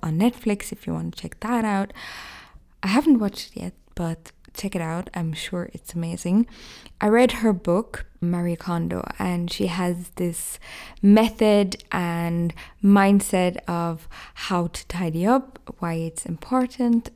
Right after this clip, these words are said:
and, um, yeah, I think it's all about, like, your mind frame and how you think about the stuff in your life. Like, when I was younger, I used to think the more stuff, the better,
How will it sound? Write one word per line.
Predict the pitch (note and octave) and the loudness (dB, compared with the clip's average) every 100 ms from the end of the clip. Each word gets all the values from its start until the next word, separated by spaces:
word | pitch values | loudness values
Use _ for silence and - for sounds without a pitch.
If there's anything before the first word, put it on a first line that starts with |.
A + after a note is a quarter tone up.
| - | -6
and, | F#3 F3+ F3 F3 F3 - - - - - - - _ _ | -2 -2 -2 -2 -4 -6 -12 -20 -20 -20 -20 -20 _ _
um, | G#3+ G3+ G3+ G3+ G#3 A3 | 0 2 2 0 -2 -2
yeah, | A3+ C4 - | -2 -2 0
I | G#3 | 0
think | D4+ D#4 | 0 0
it's | D#4+ - - | -4 -6 -4
all | B3 B3+ B3+ B3+ A#3+ - - | -2 0 -2 -2 -6 -8 -8
about, | G#3 A3 G#3 - | -2 0 0 0
like, | G3 G3 G3 | 0 0 0
your | G3+ | 0
mind | F#3+ F#3+ G3+ G3 | 2 2 0 -2
frame | - F#3 - | -4 -6 -4
and | F3+ | -4
how | F3+ F#3 F3+ F3 F3 F3 F3 - - - - | -4 -2 0 0 0 -2 -6 -10 -20 -20 -2
you | G3 | 0
think | - - G#3 G3+ G3+ | 0 2 4 4 2
about | F#3 F#3 F3 F3 | -4 -2 -4 -4
the | - | -8
stuff | - - F3 E3 - | -8 -4 -4 -4 -8
in | F3 | -6
your | F3 | -4
life. | - - - - | -4 -6 -10 -8
Like, | F#3 F3 | -8 -6
when | F3+ F3 - | -4 -4 -4
I | - F3+ | -4 -4
was | E3+ F3 - | -4 -6 2
younger, | A#3 A#3+ A3+ A3 | 4 6 4 2
I | G#3+ F3+ | 0 -2
used | F3 F3 - | -2 -4 -8
to | |
think | F#3 E3+ E3 D#3 | -6 -4 -4 -4
the | D#3+ | -6
more | D#3+ D#3+ D#3+ | -4 -4 -6
stuff, | - - E3+ A#3 - - | -8 -4 -4 -4 -10 -10
the | E3 | -8
better, | E3 E3 G3+ D4 | -6 0 2 2